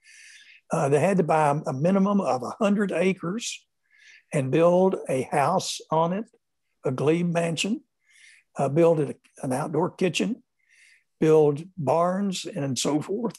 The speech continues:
and raise crops, and this was all for the benefit of the rector, which was a pretty nice deal.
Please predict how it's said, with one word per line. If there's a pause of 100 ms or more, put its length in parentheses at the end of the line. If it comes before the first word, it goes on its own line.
and (640)
raise
crops,
and
this
was
all
for
the
benefit
of
the
rector, (840)
which
was
a
pretty
nice
deal.